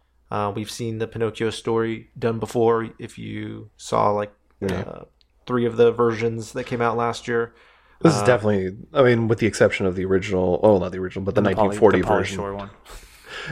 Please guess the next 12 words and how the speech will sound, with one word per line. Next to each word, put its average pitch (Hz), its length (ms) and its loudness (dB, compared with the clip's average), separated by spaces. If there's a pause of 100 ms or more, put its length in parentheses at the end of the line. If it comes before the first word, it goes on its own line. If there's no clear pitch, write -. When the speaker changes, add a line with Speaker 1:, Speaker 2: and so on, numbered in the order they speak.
Speaker 2:
The 143 80 -6
nineteen 151 320 2
forty 131 240 4
version, 110 380 2
I 101 100 4
think, 98 240 0
is 95 460 0 (220)
the 98 120 -6
masterpiece. 95 760 -6 (100)
Uh, 85 360 -4 (240)
this 120 400 2
one's 98 340 -2